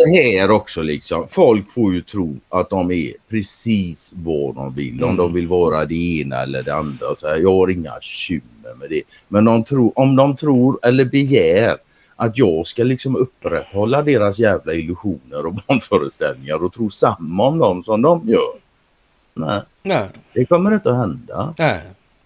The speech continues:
Speaker 1: That's it, bara.
Speaker 2: Ja, ja. Faktiskt, det är
Speaker 1: Du får
Speaker 2: benägen-,
Speaker 1: tro
Speaker 2: jag är
Speaker 1: vad du
Speaker 2: benägen att
Speaker 1: vill,
Speaker 2: hålla med
Speaker 1: så
Speaker 2: dig,
Speaker 1: får
Speaker 2: alltså.
Speaker 1: jag tro vad jag vill.
Speaker 2: Ja,
Speaker 1: Hur
Speaker 2: lite
Speaker 1: svårt
Speaker 2: så
Speaker 1: ska
Speaker 2: kanske.
Speaker 1: det vara? Ja.
Speaker 2: Ja.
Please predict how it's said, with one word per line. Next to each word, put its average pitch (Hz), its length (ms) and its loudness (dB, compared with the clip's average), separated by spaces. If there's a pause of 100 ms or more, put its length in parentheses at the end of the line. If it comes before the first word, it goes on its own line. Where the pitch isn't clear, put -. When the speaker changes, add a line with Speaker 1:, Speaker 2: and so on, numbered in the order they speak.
(380)
Speaker 1:
That's - 340 -2
it, - 160 2 (200)
bara. 202 420 0 (960)
Speaker 2:
Ja, 156 280 2
ja. 147 260 -4 (880)
Faktiskt, - 640 -10
det 127 120 -8
är 120 60 -8
Speaker 1:
Du 254 240 4
får 247 120 4
Speaker 2:
benägen-, 196 60 -4
Speaker 1:
tro 277 100 6
Speaker 2:
jag 254 140 6
är 269 60 8
Speaker 1:
vad 247 100 8
du 247 60 6
Speaker 2:
benägen 240 120 6
att 233 60 8
Speaker 1:
vill, 202 40 8
Speaker 2:
hålla 196 200 6
med 117 120 0
Speaker 1:
så - 120 4
Speaker 2:
dig, - 80 2
Speaker 1:
får 233 80 8
Speaker 2:
alltså. 240 200 8
Speaker 1:
jag 180 180 6
tro 233 180 2
vad 190 220 6
jag 80 340 0
vill. 262 400 -4
Speaker 2:
Ja, 202 180 2 (140)
Speaker 1:
Hur 202 80 -10
Speaker 2:
lite 226 340 0
Speaker 1:
svårt 247 100 6
Speaker 2:
så 214 120 4
Speaker 1:
ska 214 220 0
Speaker 2:
kanske. 104 260 0
Speaker 1:
det 73 100 0
vara? - 200 0
Ja. - 140 -8 (400)
Speaker 2:
Ja. 123 440 0